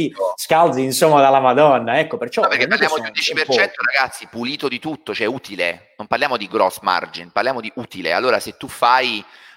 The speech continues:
Speaker 1: due milioni di euro di fatturato e c'hai duecentomila euro di margine pulito, ma cazzo, ma io penso che ci metterebbe la firma
Speaker 2: <laughs>
Speaker 1: quasi chiunque avere il dieci per cento.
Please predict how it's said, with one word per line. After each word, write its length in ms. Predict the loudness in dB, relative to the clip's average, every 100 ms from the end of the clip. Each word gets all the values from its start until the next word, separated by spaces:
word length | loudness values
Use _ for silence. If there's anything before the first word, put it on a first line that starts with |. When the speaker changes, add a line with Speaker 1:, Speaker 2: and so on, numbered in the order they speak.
| _
Speaker 1:
due 260 | -2 -2
milioni 400 | -2 -2 -2 -4
di 120 | -2 0
euro 180 | 0
di 100 | -4
fatturato 600 | -2 -2 0 2 2 2 -4
e 20 |
c'hai 220 | -4 -6 _
duecentomila 840 | -4 -2 -2 -6 -6 -8 -2 0 2
euro 280 | 2 0
di 320 | -2 -6 -12 _ _ _ _ -18 -18 -20 _
margine 420 | 0 0 0 -10 -8
pulito, 380 | -6 -8 -10 -12
ma 120 | -4
cazzo, 360 | -4 -4 -8
ma 180 | -6 -6 -6
io 100 | -6
penso 220 | -6 -6
che 60 | -12
ci 140 | -10
metterebbe 300 | -8 -6 -6
la 80 | -4
firma 300 | -2 -2 -2
Speaker 2:
<laughs> 440 | -4 -6 -10 -6
Speaker 1:
quasi 220 | -4 -4 -6
chiunque 480 | -10 -10 0 0 2
avere 280 | -2 -2 -6
il 40 |
dieci 160 | -8 -8
per 120 | -8
cento. 440 | -6 -8 -8 -14